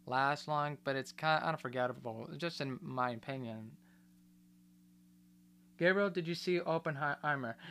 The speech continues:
No, not yet, Ed. I'm gonna see O-, Oppenheimer tonight, and I w-, we'll talk about, uh, that sooner or later. And that,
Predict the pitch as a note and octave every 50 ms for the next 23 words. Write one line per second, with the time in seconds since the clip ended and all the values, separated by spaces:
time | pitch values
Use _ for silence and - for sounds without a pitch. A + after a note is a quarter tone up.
0 | E3+ - F3+ F#3 F#3 F3 D#3 D#3+ E3+ E3+ E3+ E3 E3 D#3+ D3 C3+ C3 - F3 D#3
1 | C#3 B2+ C3 C#3 D3+ D3+ E3 F3 F#3 F3 - - E3+ E3 E3 F3 D#3 D#3+ D#3+ -
2 | E3+ D#3 D#3 E3 D3+ C3+ D3 D3 D3 - - D3+ D3+ D3+ D3+ D3 C#3+ C#3 C3+ B2+
3 | - B2+ B2 B2+ C3 C#3+ D3 D#3+ D3+ - - - C#3+ C3 C3 C3 B2+ C3 C#3 -
4 | C#3+ C3+ C#3 C#3 C#3+ D#3 D3 D3 D3 D3 C#3+ D#3 D3+ D3 - C#3 C#3+ C#3 C3+ -
5 | D3 C#3 C3+ - C#3+ C#3 C3+ - - - D3+ D3 D3 C#3+ C#3 C3 C3+ C#3 D3 D#3+
6 | E3 E3 - D#3 C#3+ C#3+ C#3 C3+ C#3+ C#3+ D3 D3